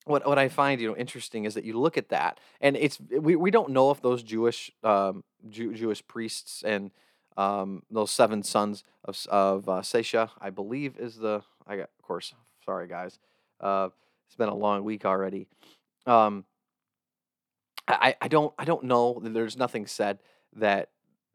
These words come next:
that, uh, excuse me, seven sons of Sceva. Uh, we don't know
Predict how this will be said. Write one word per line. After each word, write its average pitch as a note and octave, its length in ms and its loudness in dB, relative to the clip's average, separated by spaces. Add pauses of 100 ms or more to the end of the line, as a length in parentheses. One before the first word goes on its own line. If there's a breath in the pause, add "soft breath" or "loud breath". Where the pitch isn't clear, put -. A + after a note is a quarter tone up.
(160)
that, G#2 320 0
uh, F#2+ 140 2
excuse - 380 -4
me, G2+ 80 -8
seven A#2 280 2
sons G#2 220 -2
of F#2+ 80 -6
Sceva. G2 500 -4 (320 soft breath)
Uh, G#2+ 160 6
we C3 140 4
don't D3+ 220 6
know A2 400 4